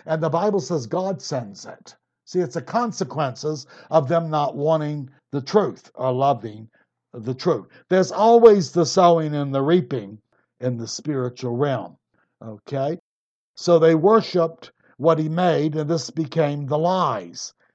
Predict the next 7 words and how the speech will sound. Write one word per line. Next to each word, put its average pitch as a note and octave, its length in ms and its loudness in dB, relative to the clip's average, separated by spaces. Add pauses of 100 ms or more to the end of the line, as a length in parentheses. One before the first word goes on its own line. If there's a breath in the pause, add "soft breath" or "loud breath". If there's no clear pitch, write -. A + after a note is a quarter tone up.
(140)
They D#3+ 240 0
weren't D3 640 -4 (240)
the C#3 100 -6
creator. D3+ 640 -2
They D3 220 -2
weren't B2+ 380 -4
God. D#3 520 -2